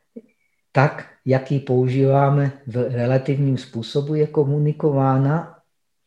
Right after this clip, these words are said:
eh, vlastně naší karmou. To neznamená, že my vidíme stejně jako druzí. My vidíme podobně, protože jsme,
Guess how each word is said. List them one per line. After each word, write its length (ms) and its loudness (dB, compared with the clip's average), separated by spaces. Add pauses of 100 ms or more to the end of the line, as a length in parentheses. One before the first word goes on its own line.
(600)
eh, 220 -2 (360)
vlastně 540 -2 (100)
naší 300 -2
karmou. 680 2 (2000)
To 120 -2
neznamená, 720 4
že 140 0
my 280 2
vidíme 600 0 (240)
stejně 580 -2 (160)
jako 300 -2
druzí. 760 -4 (1080)
My 120 0
vidíme 460 2
podobně, 600 2
protože 640 -4 (240)
jsme, 500 -6